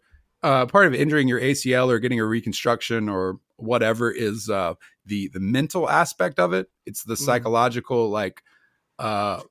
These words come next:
Speaker 1: thinking that you're, you're gonna do something and then your leg is gonna be in complete pain again and, or
Speaker 2: Mm.
Speaker 1: you're gonna fall over or whatever. So, so just, like, getting back to the mental point where you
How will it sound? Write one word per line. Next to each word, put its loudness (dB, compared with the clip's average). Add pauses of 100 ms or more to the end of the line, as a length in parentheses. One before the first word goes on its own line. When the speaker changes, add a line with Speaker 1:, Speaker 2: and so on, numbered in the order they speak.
(260)
Speaker 1:
thinking 4
that 2 (100)
you're, -2 (300)
you're 0
gonna 2
do 0
something 0
and 0
then 0
your 0
leg 0
is -4
gonna -2
be -6
in -4
complete -8
pain -6
again -6
and, -6
or -6
Speaker 2:
Mm. -8
Speaker 1:
you're -6
gonna -6
fall -4
over -6
or -10
whatever. -8 (320)
So, 4 (640)
so 0
just, 0
like, 2
getting 2
back 4
to -12
the -2
mental 0
point -4
where 0
you -2